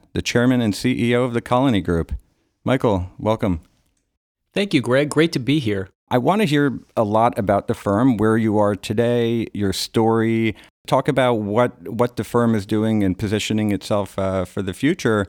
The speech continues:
Speaker 1: Let's jump right in and tell me a bit about yourself, the firm, and, uh, where you're taking the company.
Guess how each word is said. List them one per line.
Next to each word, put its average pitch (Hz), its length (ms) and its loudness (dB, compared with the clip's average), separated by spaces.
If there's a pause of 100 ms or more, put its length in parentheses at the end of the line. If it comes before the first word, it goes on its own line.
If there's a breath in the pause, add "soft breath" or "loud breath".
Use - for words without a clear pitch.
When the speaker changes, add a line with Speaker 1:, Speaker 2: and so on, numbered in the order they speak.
(140 loud breath)
Speaker 1:
Let's - 260 -2
jump 170 280 0
right 143 200 0
in 156 140 2
and 101 240 0
tell 117 160 0
me 131 160 2
a 123 60 -2
bit 107 160 0
about 98 500 0
yourself, 117 640 -2
the 107 80 -4
firm, 107 640 0
and, 98 300 0
uh, 95 220 0
where 98 320 -2
you're 101 120 -2
taking 98 360 -4
the 90 80 -4
company. 90 460 -4